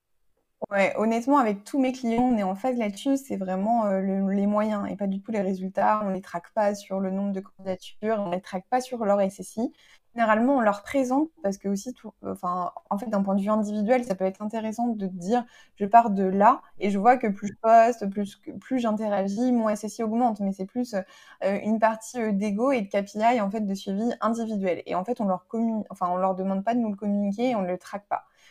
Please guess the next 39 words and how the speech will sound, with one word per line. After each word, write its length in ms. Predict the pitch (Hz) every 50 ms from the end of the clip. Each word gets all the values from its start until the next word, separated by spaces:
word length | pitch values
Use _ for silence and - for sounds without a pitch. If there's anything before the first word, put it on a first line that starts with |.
| _ _ -
Euh, 180 | 180 190 190 190
le 120 | 196 202
S 160 | 208 214 208 233
S 120 | 220 -
I, 60 | 294
moi, 180 | 269 240 220 220
je, 80 | 202 208
je 260 | 196 - - 202 208
l'utilise 540 | 220 226 233 - - 214 226 240 226 214 - -
avec 280 | 185 208 208 208 202
les 80 | 202 190
recruteurs 540 | 185 180 214 220 - - 208 - 214 208 -
que 100 | - 175
je 100 | - -
forme 260 | - 233 269 277 277 - - - - - -
pour, 140 | 226 190
en 80 | 220 214
fait, 160 | 247 294 -
les 100 | 214 214
suivre 480 | 208 - - - 262 269 233 226 202 202
dans 160 | 196 214 214
le 60 | 214
temps. 240 | 214 - 214 202 - _ -
Et 80 | -
tu 140 | - - 180
vois, 260 | 202 220 226 214 202
et 60 | 196
leur 140 | 190 196 202
dire, « 160 | 202 220 226
Bah, 140 | 208 175 170
tu 120 | 170 - 196
vois, 100 | 214 208
ça, 140 | - 196
ça 100 | 202 196
a 60 | 180 175
évolué, 460 | 180 180 180 170 170 185 208 208 202
et 60 | 202
cetera. » 380 | 196 - - 190 180 165 - - -
Mais 280 | 180 185 190 190 -